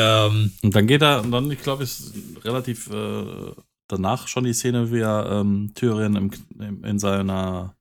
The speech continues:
Speaker 2: Zelle da besucht, ne?
Speaker 1: Genau, genau, wo er ihn besucht und dann reden die. Und, ähm, da fand ich das auch so, ich weiß nicht, ob das Absicht war oder ob es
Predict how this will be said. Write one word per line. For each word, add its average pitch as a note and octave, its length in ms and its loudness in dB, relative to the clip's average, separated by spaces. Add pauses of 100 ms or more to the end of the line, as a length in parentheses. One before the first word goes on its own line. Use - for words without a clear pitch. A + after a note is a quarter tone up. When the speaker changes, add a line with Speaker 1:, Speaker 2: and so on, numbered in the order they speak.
(160)
Speaker 2:
Zelle G2+ 300 2
da E2+ 80 0
besucht, E2 440 -6
ne? C#3+ 140 -2
Speaker 1:
Genau, G#2 340 4
genau, F#2+ 240 2
wo G#2+ 60 4
er G2+ 60 2
ihn G#2 140 2
besucht A2+ 500 4
und A2 60 2
dann G2+ 120 2
reden A#2+ 320 6
die. A#2 280 6 (240)
Und, G#2+ 320 2
ähm, G#2 300 2 (600)
da - 80 0
fand A#2+ 200 4
ich - 60 4
das - 140 2
auch B2+ 180 4
so, A#2 500 6 (360)
ich - 160 2
weiß A#2+ 180 6
nicht, D3+ 120 6
ob A#2+ 80 2
das - 140 2
Absicht - 460 2
war D#3+ 160 6
oder A#2 140 4
ob A#2 160 0
es - 320 0